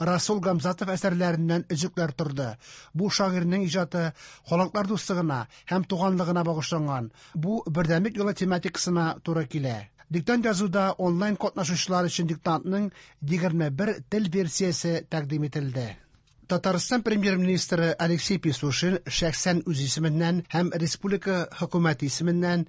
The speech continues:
финанс тармагы хезмәткәрләрен һәм ветераннарын һөнәри бәйрәмнәре белән котлады. Алексей Песушин финанс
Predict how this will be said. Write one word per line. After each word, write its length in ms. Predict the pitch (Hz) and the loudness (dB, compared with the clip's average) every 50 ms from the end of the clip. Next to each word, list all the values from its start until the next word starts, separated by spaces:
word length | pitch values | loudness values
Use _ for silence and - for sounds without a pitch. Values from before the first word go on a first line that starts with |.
| - | -2
финанс 380 | - 165 160 170 196 208 - - | 0 2 2 2 2 0 0 0
тармагы 480 | - 185 170 175 175 165 147 160 175 160 - - | 0 2 2 4 2 2 2 0 0 -2 0 -2
хезмәткәрләрен 880 | 175 156 156 185 175 - - 185 170 170 190 185 180 185 202 202 180 | -2 0 0 0 0 0 0 0 0 2 2 2 2 0 0 -2 -4
һәм 240 | - - 180 180 151 | -2 -2 0 0 0
ветераннарын 720 | 156 135 185 175 170 160 160 156 151 151 165 185 196 185 175 - - | 0 0 2 2 4 4 4 4 4 4 2 2 2 0 -2 -2 2
һөнәри 500 | 160 160 170 170 160 160 180 202 196 - | 4 4 6 6 6 4 2 0 -2 -2
бәйрәмнәре 560 | 170 156 170 175 175 170 165 160 156 165 160 | -2 0 2 2 4 4 4 2 2 0 0
белән 180 | 143 165 156 143 - | 0 -2 -2 -2 -4
котлады. 560 | 151 135 - - 143 139 123 123 113 104 101 - _ | -8 -8 -4 -2 -2 -2 -2 -2 -4 -6 -8 -10 _
Алексей 380 | - 156 175 190 170 - 247 220 | -2 0 0 0 2 0 0 -2
Песушин 580 | - 202 147 - 170 165 135 - 175 175 185 175 - | 0 -2 -2 0 0 -2 0 0 0 0 -2 -2 -2
финанс 320 | - 170 165 165 160 - | 0 2 2 2 2 0